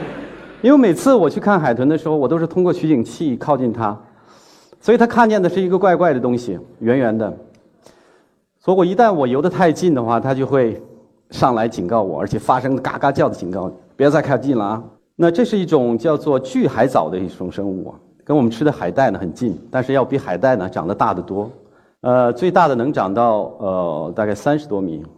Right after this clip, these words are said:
但我们，我们，我们国家沿岸没有这个，这个巨海藻的分布，在其他地方，比如说加州啊，就美国的加州沿岸啊等等。那在水下呢，大概是这个样子。所以，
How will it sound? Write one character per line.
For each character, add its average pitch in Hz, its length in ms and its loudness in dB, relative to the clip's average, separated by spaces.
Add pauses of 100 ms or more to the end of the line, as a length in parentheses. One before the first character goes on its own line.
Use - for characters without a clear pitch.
(280)
但 127 160 -2
我 107 100 0
们， 117 300 -2
我 101 80 -4
们， 101 160 -4
我 107 160 -6
们 104 100 -4
国 156 80 -2
家 143 140 2
沿 110 220 -2
岸 120 160 -2
没 95 100 -2
有 104 100 -2
这 95 160 -8
个， 85 180 -8
这 87 180 -12
个 85 80 -10
巨 92 160 -8
海 80 100 -8
藻 82 160 -8
的 - 60 -20
分 87 180 -10
布， 87 180 -12 (120)
在 101 340 -2
其 - 160 -8
他 139 160 -2
地 131 140 -6
方， 92 160 -6
比 85 80 -12
如 76 40 -12
说 92 80 -8
加 101 220 -2
州 107 200 -4
啊， 95 200 -6 (160)
就 95 60 -14
美 87 160 -6
国 98 120 -8
的 104 60 -4
加 113 180 -2
州 117 140 -2
沿 101 180 -2
岸 104 180 -4
啊 87 40 -6
等 85 180 -8
等。 76 160 -8 (240)
那 156 140 2
在 170 180 2
水 117 160 -2
下 170 200 2
呢， 127 100 0
大 131 100 0
概 127 120 -2
是 123 100 -6
这 147 140 -2
个 110 80 -2
样 104 240 -2
子。 85 200 -12 (340)
所 123 180 -6
以， 113 440 0